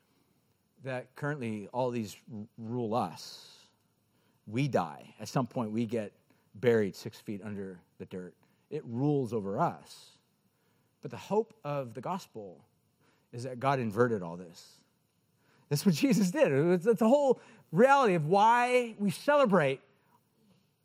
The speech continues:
as a gathering today of all days, why we don't celebrate on a Monday night, which is fine. If you want to have church on Monday night, great. I'm not against that.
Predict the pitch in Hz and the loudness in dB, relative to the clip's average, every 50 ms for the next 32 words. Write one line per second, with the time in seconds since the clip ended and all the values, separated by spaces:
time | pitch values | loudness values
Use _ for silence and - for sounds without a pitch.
0 | _ _ _ - 175 190 180 190 175 151 233 240 254 269 285 233 214 175 156 147 | _ _ _ 0 0 2 2 4 4 6 6 8 8 6 6 6 4 4 4 2
1 | 147 - - 233 220 170 151 139 - 226 247 269 285 311 302 269 269 269 277 262 | 0 0 2 2 2 2 0 2 2 4 4 4 4 4 4 4 4 4 4 4
2 | 233 214 254 220 165 139 127 170 214 233 240 240 240 226 240 247 247 254 269 - | 4 2 2 2 0 -2 2 4 4 4 4 4 2 2 2 4 4 4 2 2
3 | - 262 262 240 220 208 196 190 190 190 196 208 214 202 190 190 190 165 135 147 | 0 2 4 4 4 4 4 4 6 6 6 6 6 4 4 4 4 2 2 0
4 | 156 - 151 - - 214 175 156 156 165 180 165 147 - _ - - 160 156 135 | -4 -8 -8 -2 2 2 2 2 0 0 0 -2 -2 -2 _ -10 -6 -6 -4 -4
5 | - 180 151 156 156 156 156 151 143 - _ _ - 190 170 123 - - - - | -4 -8 -8 -6 -8 -6 -6 -8 -8 -10 _ _ -2 -2 -2 -2 -4 -14 -20 -20
6 | - - 135 165 190 196 180 180 147 143 113 | -14 -4 0 0 2 2 2 0 0 -2 -6